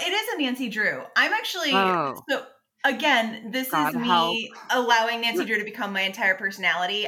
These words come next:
Speaker 1: I'm re-upping a YouTube channel I started during the lockdown. Um,
Speaker 2: Mm.
Speaker 1: and one of the things that I'm doing a deep dive into is all of the different iterations of Nancy Drew, because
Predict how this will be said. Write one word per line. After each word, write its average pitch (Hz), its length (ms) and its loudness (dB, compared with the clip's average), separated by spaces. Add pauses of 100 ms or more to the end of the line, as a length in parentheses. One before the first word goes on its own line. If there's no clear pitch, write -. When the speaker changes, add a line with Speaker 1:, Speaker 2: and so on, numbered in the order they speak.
Speaker 1:
I'm 220 240 0
re-upping 220 600 2
a 190 100 -4
YouTube 185 320 -8
channel 220 260 -2
I 190 120 0
started 190 600 -2
during 196 380 2
the 185 80 -4
lockdown. 226 760 0 (460)
Um, 202 440 2
Speaker 2:
Mm. 170 180 -10
Speaker 1:
and 220 460 -2
one 269 240 2
of 302 120 2
the 294 120 -2
things 247 480 -2
that 208 260 2
I'm 202 640 0 (260)
doing 226 340 0
a 202 100 0
deep 240 220 -4
dive 240 200 2
into 254 480 -2
is 208 320 2
all 202 320 2
of 196 140 0
the 208 100 0
different 202 380 -2
iterations 202 760 -2
of 349 160 -4
Nancy 320 380 -4
Drew, 339 340 0 (360)
because 240 640 2